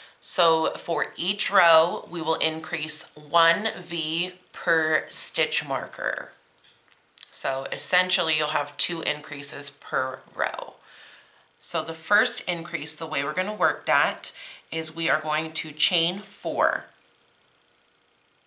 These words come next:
That will count as your first double crochet and your first chain space. And then we're gonna double crochet right over that stitch marker, right over the stitch, the single crochet.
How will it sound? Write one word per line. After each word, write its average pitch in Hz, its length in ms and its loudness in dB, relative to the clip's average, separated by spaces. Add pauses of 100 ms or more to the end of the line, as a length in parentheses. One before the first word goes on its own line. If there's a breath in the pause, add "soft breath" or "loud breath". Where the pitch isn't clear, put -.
(520)
That 156 320 -2
will 160 240 -2
count 165 560 -2
as 151 280 0
your 147 240 0
first 160 540 -4
double 135 280 0
crochet 170 720 0
and 143 240 -2
your 151 120 -6
first - 500 -6
chain 131 320 -4
space. 226 600 -2 (520 loud breath)
And 165 220 2
then 160 220 2
we're 165 140 2
gonna 160 220 0
double 156 280 2
crochet 180 720 2 (300 loud breath)
right 165 540 2 (140)
over 165 720 2
that 147 320 2
stitch - 360 -2
marker, - 500 -6 (840)
right 160 160 4
over 165 180 -2
the 156 120 -10
stitch, - 480 -2
the 139 80 -10
single 139 320 -6
crochet. - 560 -4